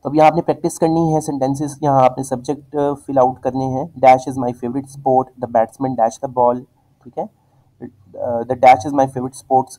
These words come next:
cricket my, is my favorite sports", जो भी आप words बना रहे हैं, इस तरह के सवाल खैर paper में नहीं आते। paper में आपको सवाल आएगा, simple sentence find करने होंगे आपने। इसके बाद है compound sentence। compound sentence जो है वो दो thoughts पर मुश्तमिल है। चाहे इसमें आपने ये नहीं देखना कितने verb है, कितने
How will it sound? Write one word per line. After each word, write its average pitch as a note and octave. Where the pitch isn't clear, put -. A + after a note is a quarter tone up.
cricket C3
my, A#2
is A#2+
my A2+
favorite B2+
sports", -
जो D3+
भी D3+
आप B2
words A#2+
बना A#2+
रहे A2+
हैं, C#3
इस C3+
तरह C#3+
के C#3
सवाल B2
खैर A2+
paper -
में D3
नहीं D3+
आते। C3
paper C3+
में C3+
आपको B2+
सवाल A2+
आएगा, A#2
simple A#2+
sentence A2+
find A2+
करने G#2+
होंगे G2+
आपने। G2
इसके -
बाद F3
है F#3
compound D#3
sentence। D#3+
compound C3+
sentence C#3+
जो C#3+
है C3
वो C3+
दो -
thoughts -
पर B2
मुश्तमिल G#2
है। G2
चाहे D3
इसमें D3
आपने D3+
ये D3
नहीं D#3+
देखना C3+
कितने C3
verb A#2
है, A2+
कितने B2